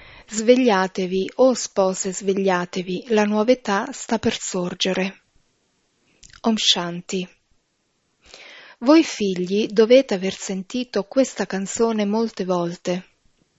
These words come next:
Lo sposo sta parlando a voi spose. Lui è chiamato lo sposo quando entra in un corpo.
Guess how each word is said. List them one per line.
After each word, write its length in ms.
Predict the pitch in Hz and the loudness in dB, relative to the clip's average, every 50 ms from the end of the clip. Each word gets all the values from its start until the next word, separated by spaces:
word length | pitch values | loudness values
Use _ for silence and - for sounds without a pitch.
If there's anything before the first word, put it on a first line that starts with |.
| _ _ _ _ _ _ _ - - - - - - - - - - | _ _ _ _ _ _ _ -20 -20 -20 -20 -20 -20 -20 -20 -10 -2
Lo 120 | - 254 254 | 2 2 2
sposo 600 | - - - - 240 233 247 240 - - 247 233 | 2 2 4 4 6 6 4 2 0 -2 -2 -2
sta 240 | 226 - - 247 240 | -2 -2 -2 -2 0
parlando 760 | - 254 247 - 226 196 185 185 180 190 190 190 208 233 - | 0 0 -2 0 0 -2 -2 -2 -2 -4 -2 0 0 0 0
a 140 | - 240 247 | 0 -2 0
voi 300 | 240 226 214 208 202 208 | 2 2 4 4 2 0
spose. 800 | - - - - 190 170 170 180 - - - 190 185 185 - _ _ _ _ _ _ _ _ _ _ _ _ _ _ _ _ _ - - - - - - - - - - | -2 -6 -10 -6 -4 -4 -4 -4 -4 -4 -4 -4 -4 -4 -6 _ _ _ _ _ _ _ _ _ _ _ _ _ _ _ _ _ -20 -20 -20 -20 -20 -20 -20 -16 -8 -2
Lui 400 | 240 254 302 320 320 269 208 - | 4 6 8 8 8 8 6 4
è 180 | - 202 202 | 2 0 -2
chiamato 520 | - - 208 190 196 202 202 202 - 208 190 | -2 -2 -2 0 0 0 0 0 -2 -4 -4
lo 100 | 185 185 | -4 -4
sposo 580 | - - - - 220 208 190 180 - - 190 | -8 -8 -2 2 4 4 4 2 -2 -8 -8
quando 360 | - - 214 208 220 220 247 | -4 -2 -2 -2 2 4 4
entra 360 | 233 208 196 190 190 - - 202 | 4 4 4 0 -2 -6 -6 -4
in 160 | 202 202 208 | -4 -2 -2
un 140 | 208 196 - | -4 -4 -6
corpo. 600 | - - 180 175 175 - - - - 180 180 | -6 -4 -4 -4 -4 -6 -8 -6 -6 -4 -4